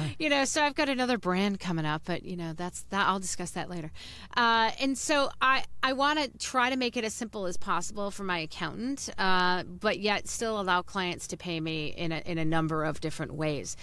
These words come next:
I will make mention that I had, uh, my one business account, which I had to actually, um,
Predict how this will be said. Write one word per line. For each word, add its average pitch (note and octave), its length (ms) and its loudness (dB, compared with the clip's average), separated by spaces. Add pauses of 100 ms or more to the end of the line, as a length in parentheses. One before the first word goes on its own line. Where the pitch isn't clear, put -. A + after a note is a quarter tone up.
(200)
I G3 100 0
will B3 440 4
make A3 260 0
mention G3 420 -2
that E3+ 260 0 (460)
I G3 140 2
had, G3 640 2
uh, E3+ 320 0
my G3 260 0
one G#3 540 -2
business G#3 400 -2
account, - 800 -4
which F#3 320 -4
I G3 160 10
had F3+ 380 2
to F#3 440 4
actually, E3+ 800 6 (480)
um, D#3+ 460 -2